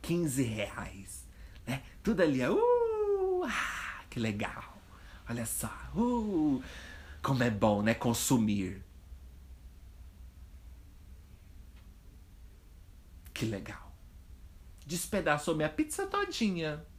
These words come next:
E a gente que é pobre, às vezes é a única coisa que a gente tem pra comer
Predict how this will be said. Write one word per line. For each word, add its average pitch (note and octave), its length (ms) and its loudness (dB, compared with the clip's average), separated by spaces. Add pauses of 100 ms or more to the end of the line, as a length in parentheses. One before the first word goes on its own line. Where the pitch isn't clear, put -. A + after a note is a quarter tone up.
(1900)
E B2 120 4
a A#2+ 40 6
gente F3 240 -2
que - 60 0
é B2+ 60 6
pobre, F#3 300 6
às D#3 100 2
vezes E3 160 4
é - 20 8
a E3 80 8
única A3+ 220 2
coisa C4 200 2
que - 60 0
a G#3 60 8
gente F3+ 160 0
tem F#3 120 2
pra E3+ 120 4
comer D#3 440 0